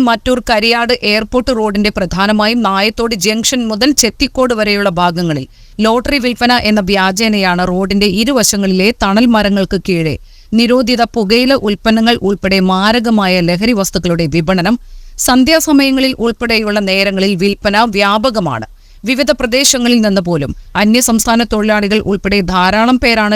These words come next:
ലഹരി ഉപയോഗത്തിനായി വന്നു പോകുന്നത്. ഇവരെ പേടിച്ചാണ് കാൽനട യാത്രക്കാർ ഉൾപ്പെടെയുള്ളവർ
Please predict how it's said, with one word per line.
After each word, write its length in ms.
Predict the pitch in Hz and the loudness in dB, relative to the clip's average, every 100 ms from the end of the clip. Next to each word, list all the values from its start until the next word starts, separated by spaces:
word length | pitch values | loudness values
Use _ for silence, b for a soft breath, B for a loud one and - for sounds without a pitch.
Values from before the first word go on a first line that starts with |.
| 202 | 0
ലഹരി 280 | 190 202 - 185 | 0 0 -2 -2
ഉപയോഗത്തിനായി 680 | 180 226 240 - 202 170 156 | 0 0 0 -2 0 0 0
വന്നു 200 | 165 170 160 | 0 -2 -2
പോകുന്നത്. 400 | 143 135 120 120 b b - | -2 -2 -4 -8 b b -4
ഇവരെ 220 | 214 233 233 233 | 0 2 2 0
പേടിച്ചാണ് 500 | 233 247 240 214 214 - | 0 0 0 2 0 0
കാൽനട 360 | 196 208 233 220 | 0 2 2 0
യാത്രക്കാർ 440 | 196 185 202 208 202 196 | 0 -2 -2 -2 -2 -2
ഉൾപ്പെടെയുള്ളവർ 680 | 208 254 247 226 196 185 | -2 0 0 2 2 0